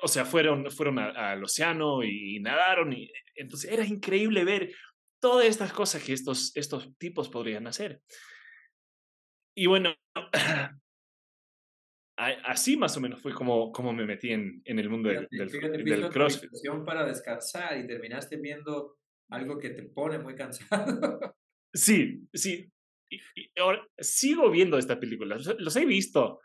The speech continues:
Speaker 1: tantas veces, pero aún me encantan. Y, y cada vez que lo veo, quiero salir a, a correr o, o
Speaker 2: <laughs>
Speaker 1: Pero, pero en este entrenamiento para ser misionero fue donde
Speaker 2: Ujú.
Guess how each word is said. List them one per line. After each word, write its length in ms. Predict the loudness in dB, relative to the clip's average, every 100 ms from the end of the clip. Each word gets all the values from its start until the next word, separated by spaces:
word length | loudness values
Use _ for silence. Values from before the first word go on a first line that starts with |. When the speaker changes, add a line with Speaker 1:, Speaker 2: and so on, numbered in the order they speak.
| _ -18 -16 -16 -20 _ _ _ _ _ 0
Speaker 1:
tantas 460 | 2 2 2 2
veces, 720 | 4 2 2 -2 -4 -8 -14 _ _
pero 380 | 2 4 4 2
aún 80 | -2
me 140 | -4 -4
encantan. 480 | -4 -6 -6 -12 -10
Y, 340 | -2 0 2 0
y 60 |
cada 200 | 4 4
vez 140 | 4 4
que 80 | 4
lo 120 | 4
veo, 420 | 6 6 6 2 -8 _ _ _ _ _
quiero 160 | 0 0
salir 380 | 2 4 6 6
a, 240 | 4 0
a 40 | -4
correr 460 | -2 2 2 2
o, 140 | 0 -4
o 400 | -8 -8 -10 -10 _ _ _ _ _ -20 _
Speaker 2:
<laughs> 800 | -16 -16 -18 -16 -16 -18 -20 -12 0
Speaker 1:
Pero, 400 | 4 6 6 4 0
pero 180 | 2 4
en 80 |
este 200 | 2 2
entrenamiento 640 | 2 2 0 0 -2 -4 -4
para 140 | -6
ser 200 | -6 -6
misionero 600 | -6 -4 -2 0 2 0 -2 _ -10
fue 520 | 2 4 6 4 0 -10
donde 400 | -4 0 2 0
Speaker 2:
Ujú. 80 | -2